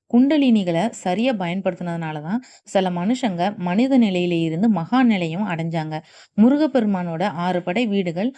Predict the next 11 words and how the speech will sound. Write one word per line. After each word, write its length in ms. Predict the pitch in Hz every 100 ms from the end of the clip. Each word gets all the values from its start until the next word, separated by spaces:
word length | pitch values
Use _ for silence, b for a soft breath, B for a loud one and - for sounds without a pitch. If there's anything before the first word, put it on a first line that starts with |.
| B B
ஆறு 380 | 175 208 262 240
குண்டலிகளாக 680 | 220 233 240 226 208 190 190
விளங்குறது 420 | 180 180 170 165
இன்னும் 380 | 226 196 214 208
சிறப்பு. 300 | 160 151 -
அதை 180 | 208 165
பத்தி 200 | 165 -
பார்க்கலாம். 400 | - 160 160 156 b b _ 202
மூலாதாரமாக 760 | 233 277 285 240 208 202 190
இருக்கிறது 720 | 190 175 175 165 147 220 269 -
திருப்பரங்குன்றம், 800 | 208 202 185 180 160 156 196